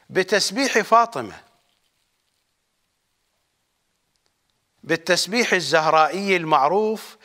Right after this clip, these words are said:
الذي له ما له من الخصوصيات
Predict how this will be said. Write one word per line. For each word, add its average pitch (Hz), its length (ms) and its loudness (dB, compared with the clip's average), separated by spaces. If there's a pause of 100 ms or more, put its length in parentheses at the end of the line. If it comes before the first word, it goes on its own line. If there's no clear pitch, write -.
(160)
الذي 185 640 0
له 208 480 2
ما 170 260 4
له 202 560 0 (420)
من 202 320 0
الخصوصيات 139 1200 -2